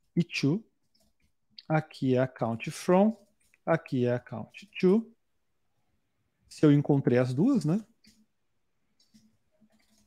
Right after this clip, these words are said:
E aqui vai ser, onde que eu tô? Ah, transfer service. Você vê que a gente tá meio que por referência ali também, né?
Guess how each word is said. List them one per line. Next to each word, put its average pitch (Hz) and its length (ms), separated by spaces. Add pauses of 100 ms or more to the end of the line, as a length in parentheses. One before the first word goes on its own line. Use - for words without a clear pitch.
(1120)
E 180 80
aqui 185 280
vai 190 180
ser, 190 520 (1800)
onde - 80
que - 120
eu - 40
tô? 120 280 (280)
Ah, 156 260 (1600)
transfer 131 500
service. 180 1120 (240)
Você - 140
vê 247 100
que 277 80
a - 40
gente 233 240
tá 240 120
meio 247 240
que - 100
por - 160
referência 196 720
ali 147 100
também, 127 400
né? 123 300